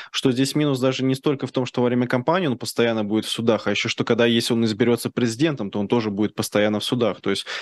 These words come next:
вопрос, как он будет исполнять свои функции и полномочия. Кстати, если у Байдена, например, или у другого любого кандидата тоже будут такие дела,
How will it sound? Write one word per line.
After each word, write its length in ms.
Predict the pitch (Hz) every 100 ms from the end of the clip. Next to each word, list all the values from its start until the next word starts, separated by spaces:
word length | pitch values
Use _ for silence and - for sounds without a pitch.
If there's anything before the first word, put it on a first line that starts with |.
| -
вопрос, 320 | 110 - 123
как 160 | - 120
он 140 | 123
будет 140 | 120 120
исполнять 440 | 113 131 127 123
свои 440 | - 120 117 113 113
функции 400 | - 127 120 117
и 20 |
полномочия. 480 | 120 127 160 143 117
Кстати, 280 | - 120 120
если 200 | 110 120
у 160 | 110
Байдена, 360 | 117 123 117 107
например, 280 | 104 95 107
или 140 | 107
у 20 |
другого 400 | 110 123 127 120
любого 320 | 117 123 123 107
кандидата 380 | 107 104 101
тоже 260 | 95 113 101
будут 220 | 95 104
такие 260 | 101 - 101
дела, 360 | 104 117 185